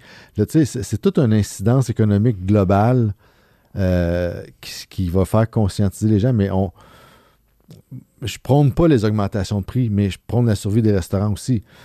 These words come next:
Fait que, tu sais, je, je trouve pas ça évident de, c'est un jeu.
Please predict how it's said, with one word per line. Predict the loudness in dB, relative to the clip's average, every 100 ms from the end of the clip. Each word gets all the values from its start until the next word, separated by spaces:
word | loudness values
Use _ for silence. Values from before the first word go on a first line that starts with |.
| -20 _ -6
Fait | -6
que, | _ -4
tu |
sais, | 0
je, | 0 -2
je | -6
trouve | -4 -2
pas | -2
ça | 0 4
évident | 4 2 2 2 4 4
de, | 4 2 0
c'est | -2 0
un | 4 4
jeu. | 4 4 4 4